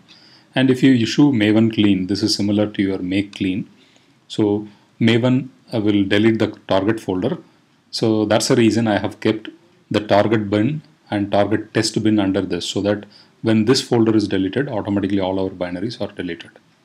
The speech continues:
That's it. Okay. So, and the structure, project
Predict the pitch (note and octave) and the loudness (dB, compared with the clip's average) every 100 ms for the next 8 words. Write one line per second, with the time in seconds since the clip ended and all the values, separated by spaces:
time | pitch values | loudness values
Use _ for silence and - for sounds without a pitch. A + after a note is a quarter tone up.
0 | _ _ _ - - G#2 - _ _ _ | _ _ _ -10 -10 -14 -18 _ _ _
1 | _ _ _ _ _ _ _ _ _ _ | _ _ _ _ _ _ _ _ _ _
2 | - - - D#3+ D#3+ _ _ - - A#2 | -20 -14 -12 -12 -14 _ _ -6 -2 0
3 | D#3+ A#2 G#2+ A2 G#2 - A2+ - B2+ G2 | -2 -2 0 0 0 -4 -2 2 0 0
4 | G#2+ G#2+ B2 - | 0 0 0 -4